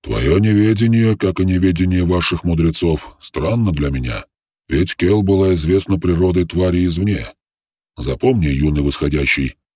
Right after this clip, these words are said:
многое, что не может уловить человеческий глаз, способно убить тебя за один удар сердца.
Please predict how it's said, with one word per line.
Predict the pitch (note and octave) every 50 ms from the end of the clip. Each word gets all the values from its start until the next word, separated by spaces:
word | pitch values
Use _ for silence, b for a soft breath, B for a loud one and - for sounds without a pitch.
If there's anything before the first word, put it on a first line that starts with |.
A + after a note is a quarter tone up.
| _ _ _ _
многое, | - A#2 - G2 G#2+ G#2+ F2+ F#2 F2+ F2+
что | E2 - - F2
не | F2 F2
может | F2 F2+ F2+ F2+ F2 E2+ -
уловить | F2 E2+ E2+ E2 E2+ F2+ E2 D#2+
человеческий | - D#2+ D#2 E2 F2 E2+ - F2 D#2+ - F2 D#2+
глаз, | D2+ F#2 A2 G#2+ F2+ E2 -
способно | - - C2+ C2+ - G#2 G#2 F#2 F2+ F#2 F#2+
убить | F2+ E2+ E2 G2+ G2 E2+
тебя | - - F2 F2+ F#2 F2+ E2
за | D#2+ F#2 E2+
один | E2+ E2 F2 F2+ F2
удар | E2+ E2+ F2 E2 D#2
сердца. | - - G2+ E2 - - - - -